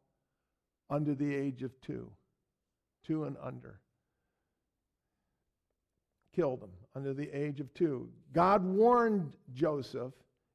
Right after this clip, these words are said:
in a dream that he should avoid and get out and go to Egypt.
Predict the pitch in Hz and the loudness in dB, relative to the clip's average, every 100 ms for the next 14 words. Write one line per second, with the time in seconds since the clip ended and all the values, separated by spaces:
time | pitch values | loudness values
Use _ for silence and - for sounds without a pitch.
0 | - 147 170 156 196 160 135 135 - _ | 0 0 2 0 -2 -2 -4 -8 -12 _
1 | _ _ _ - 131 127 160 156 - 147 | _ _ _ -4 -2 2 2 2 0 -2
2 | 131 117 - _ _ _ _ _ 120 117 | -2 -8 -18 _ _ _ _ _ -12 -6
3 | 139 175 185 175 156 - 147 139 170 170 | 0 4 4 4 2 -2 -6 0 0 0
4 | _ - - 135 139 147 156 135 - _ | _ -18 -12 -8 -8 -4 -6 -4 -10 _